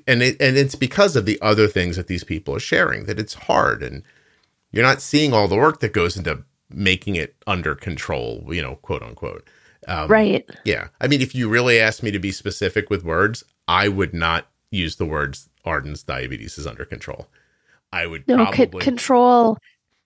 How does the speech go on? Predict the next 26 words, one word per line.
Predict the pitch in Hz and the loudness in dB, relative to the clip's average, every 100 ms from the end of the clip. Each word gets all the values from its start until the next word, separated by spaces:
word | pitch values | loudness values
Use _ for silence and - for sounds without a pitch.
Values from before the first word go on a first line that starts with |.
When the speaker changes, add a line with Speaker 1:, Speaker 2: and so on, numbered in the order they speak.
| - | -2
Speaker 2:
control | 277 220 - 262 247 | 0 2 4 4 6
means | 220 214 190 214 | 4 2 0 0
you | 214 | 2
have | 202 185 | 4 2
the | 208 - | -2 -2
ultimate | 190 - 196 190 - _ _ _ _ | -4 -2 0 0 -2 _ _ _ _
manage-, | 202 208 196 190 185 _ | -2 0 0 -2 -4 _
you, | 254 - | -6 -4
you | 240 233 240 | 0 4 6
have | 220 208 | 6 4
the | 196 | 2
ultimate | - 196 - 196 | 2 0 -2 -4
reins, | 190 175 160 220 214 - | -2 -2 -4 -8 -8 -8
Speaker 1:
Yes. | - - - | -10 -10 2
Speaker 2:
right? | 208 202 196 - | 4 6 4 4
It, | 208 214 | 4 6
it | 214 | 6
is | 208 208 190 - | 6 4 2 -4
entirely, | 202 214 - 247 262 254 254 - | -6 -2 2 4 6 6 4 4
absolutely | 202 208 202 - 208 214 208 208 | 2 0 0 2 4 4 2 0
contained. | 196 233 208 - 226 233 220 202 - - - | 0 -4 -2 0 0 0 -2 -4 -10 -20 -4
There | 214 202 | 2 4
is | 190 190 | 4 2
no | 208 196 | 0 0
further | 185 254 220 202 | 0 0 2 4
issue. | 190 180 285 277 | 4 2 2 2